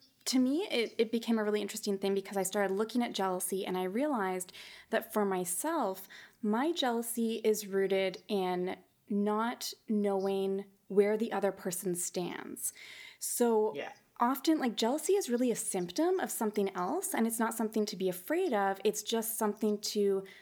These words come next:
Speaker 1: sort of look at and see, "Okay, what's going on here? Like, where is sort of my issue?" So for me, I've actually found that I have had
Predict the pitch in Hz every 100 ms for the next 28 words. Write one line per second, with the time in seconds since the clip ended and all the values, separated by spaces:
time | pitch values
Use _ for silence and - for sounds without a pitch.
0 | - - 233 214 190 220 233 220 208 208
1 | 202 - 208 254 - 240 196 240 - 339
2 | 285 202 202 254 240 202 - 208 202 196
3 | 208 208 208 190 185 185 208 220 - 190
4 | 196 - - - - - 285 254 - -
5 | 226 208 226 440 302 185 - 220 320 -
6 | 285 - 240 220 208 202 196 202 214 277
7 | 381 427 - _ - - 220 202 _ -
8 | - - - - 208 185